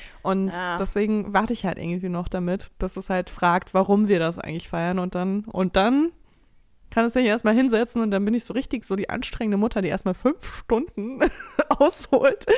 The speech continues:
Speaker 1: und alle möglichen Sachen erklärt.
Speaker 2: Ja, das finde ich eh interessant, weil jetzt die nächste Generation in meinem Fall, ähm, ich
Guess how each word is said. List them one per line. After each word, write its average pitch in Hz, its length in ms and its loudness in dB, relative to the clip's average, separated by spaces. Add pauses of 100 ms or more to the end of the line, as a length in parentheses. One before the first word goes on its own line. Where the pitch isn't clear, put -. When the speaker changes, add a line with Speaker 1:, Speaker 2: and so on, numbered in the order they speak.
(340)
Speaker 1:
und 226 300 -2
alle 220 120 0
möglichen 254 380 -2
Sachen 180 240 0
erklärt. - 400 -10 (580)
Speaker 2:
Ja, 202 120 0
das 226 100 -10
finde 302 220 -4
ich - 100 -12
eh - 420 -4
interessant, 226 720 -2
weil 208 180 2
jetzt 220 280 -4
die 226 60 -8
nächste 254 340 -6
Generation 233 580 -4
in 226 80 -4
meinem 226 300 0
Fall, 180 480 -4 (100)
ähm, 185 460 -6
ich - 260 -14